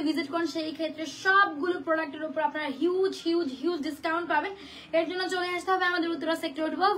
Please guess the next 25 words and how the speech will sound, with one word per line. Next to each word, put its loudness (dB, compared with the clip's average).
রোড 4
নাম্বার 4
টুয়েলভ, 2
হাউস 2
নাম্বার -2
ফর্টি 0
ফোর 2
আউটলেটে। 2
এছাড়া 4
আমাদের 2
অনলাইনে 4
ভিজিট, 0
আহ, 8
অ-, 6
অর্ডার 4
করেও 2
লাইভ 0
চলাকালীন 0
অবস্থায়, -6
সেক্ষেত্রে -2
আপনারা 0
কিন্তু -4
অফার 4
প্রাইস 4
অ্যাভেলেবল 0